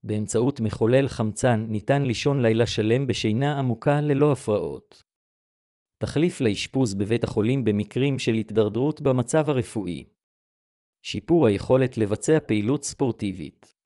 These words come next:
הקלה על בני המשפחה הסובבים את המשתמש במחוללי חמצן שכן מדובר בטיפול יעיל ומצריך פחות מאמץ. כיצד מחוללי חמצן עובדים? עיקר פעולת מחולל החמצן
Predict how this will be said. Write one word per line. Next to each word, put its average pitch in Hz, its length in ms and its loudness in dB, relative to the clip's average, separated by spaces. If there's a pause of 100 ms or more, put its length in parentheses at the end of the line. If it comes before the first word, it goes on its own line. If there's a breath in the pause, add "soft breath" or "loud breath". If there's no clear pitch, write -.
(680)
הקלה 123 440 0
על 113 100 2
בני 104 220 0
המשפחה 107 480 0
הסובבים 120 520 -2
את 143 100 -4
המשתמש 110 580 -2
במחוללי 107 540 0
חמצן 117 500 -2
שכן 139 420 -2 (140)
מדובר 110 420 0
בטיפול 123 480 0
יעיל 135 520 0
ומצריך 127 520 -2
פחות - 420 -2
מאמץ. 104 720 -6 (960)
כיצד 117 440 0
מחוללי 127 520 2
חמצן 113 520 -2
עובדים? 104 560 -4 (1080)
עיקר 165 340 0
פעולת 110 480 0
מחולל 113 440 2
החמצן 120 600 0